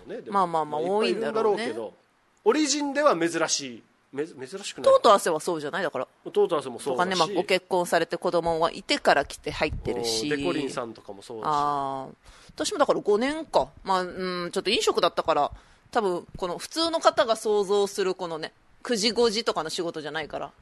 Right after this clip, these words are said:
Speaker 1: うん。
Speaker 2: うん。
Speaker 1: それで言えば備長炭とかもそうだしね。
Speaker 2: あー、そうだね。
Speaker 1: うん。あの、備長炭の前の一係の時もそうだし。ヘッシーと、
Speaker 2: はいはいはい。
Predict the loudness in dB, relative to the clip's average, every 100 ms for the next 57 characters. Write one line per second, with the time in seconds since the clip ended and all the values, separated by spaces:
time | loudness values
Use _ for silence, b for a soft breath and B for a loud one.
0 | _ -14 -10 -10 -12 -12 -6 -2 0 4
1 | 4 4 0 -2 0 2 4 0 -2 -10
2 | -10 -10 -10 -10 -12 -20 -20 _ _ _
3 | -4 0 0 -2 -4 -6 -10 -16 _ _
4 | _ _ _ _ _ -14 -8 -8 -10 -18
5 | _ _ -8 -6 -4 -6 -6 -6 -6 -2
6 | -4 0 -4 -4 -8 -8 -8 -8 -6 0
7 | 0 2 -2 -6 -10 -14 -16 -12 -12 -12
8 | -16 -18 _ _ _ _ _ _ _ _
9 | -12 -6 -4 -4 -10 -12 -14 -14 _ _
10 | _ _ -10 -8 -6 -10 -10 -14